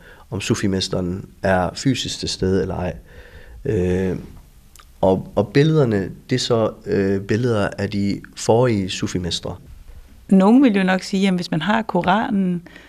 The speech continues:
Speaker 2: så, øh, hvad skal man så bruge en, øh, en mester til? Altså, kan du forklare, hvad det er, der gør det så enormt vigtigt at have den her, øh, pir, øh, mes-, eller mester, som man kan have den her hjerteforbindelse med?
Speaker 1: Det kan beskrives sådan, at i sufismen,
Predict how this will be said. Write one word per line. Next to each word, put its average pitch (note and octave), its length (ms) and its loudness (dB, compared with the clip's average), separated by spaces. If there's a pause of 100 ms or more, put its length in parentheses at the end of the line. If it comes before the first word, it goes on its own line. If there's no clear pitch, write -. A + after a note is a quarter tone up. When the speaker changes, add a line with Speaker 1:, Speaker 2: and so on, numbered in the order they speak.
(180)
Speaker 2:
så, G#3 360 0
øh, D#3+ 240 -2
hvad F#3 120 -2
skal G#3 160 0
man F3 120 2
så G3+ 100 2
bruge F#3 360 4
en, D#3+ 140 2
øh, C#3 280 0
en F3 140 4
mester F3 300 2
til? E3+ 400 -2
Altså, E3+ 240 -2
kan F3 140 0
du E3+ 40 -2
forklare, - 500 0
hvad F3+ 160 4
det F3 100 2
er, F#3 80 4
der G3 120 0
gør F3 220 0
det F#3+ 140 -2
så F#3+ 120 0
enormt F3+ 340 0
vigtigt F#3+ 300 0
at E3 100 -2
have G3 160 0
den F3 200 0
her, E3+ 240 0 (520)
øh, D3 560 -2
pir, F3+ 360 0
øh, E3+ 120 2
mes-, D#3+ 300 0
eller D3+ 160 0
mester, D#3+ 360 0
som E3+ 200 0
man D3+ 360 0
kan D3+ 140 -6
have E3 120 0
den E3+ 140 2
her E3+ 100 2
hjerteforbindelse D#3+ 840 0
med? E3 160 -2 (760)
Speaker 1:
Det B2 80 2
kan C3 100 0
beskrives C#3 360 4
sådan, B2 360 4 (140)
at - 280 -2 (220)
i - 60 0
sufismen, A#2 680 -2